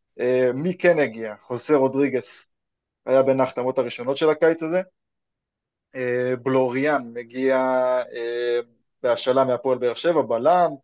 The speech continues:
בריין פסי, אה, מגיע גם, אה, הוא קונגולזי צרפתי, אה, ונצטרך לראות איך זה עובד באמת. מעבר לזה, גם נועם בונה, שהוא קשר, אה, יהודי צרפתי, מגיע מהנוער של ליון, אה,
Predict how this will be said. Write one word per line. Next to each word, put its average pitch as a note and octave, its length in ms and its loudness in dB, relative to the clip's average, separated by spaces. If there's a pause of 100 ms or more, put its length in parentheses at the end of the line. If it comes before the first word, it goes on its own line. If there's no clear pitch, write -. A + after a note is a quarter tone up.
(420)
בריין C3 480 -2
פסי, B2 760 -2 (140)
אה, A#2+ 340 -4
מגיע B2 440 0
גם, C3 300 2 (140)
אה, A#2 240 -6
הוא A2+ 300 -10
קונגולזי B2+ 540 0
צרפתי, E3+ 680 -4 (720)
אה, A#2 380 -2
ונצטרך C3 420 0
לראות E3 260 4
איך D3+ 120 -4
זה C#3 80 -2
עובד C#3+ 240 0
באמת. B2 480 -2
מעבר C3+ 300 -2
לזה, C#3 260 0
גם B2+ 240 -4
נועם C3+ 280 0
בונה, C#3 300 -6
שהוא C3+ 240 -12
קשר, C#3 440 2
אה, C#3 300 4
יהודי C3+ 360 -2
צרפתי, C#3+ 640 -6
מגיע B2+ 320 -2
מהנוער B2+ 340 2
של B2 200 -12
ליון, D3 380 -4 (960)
אה, B2 720 2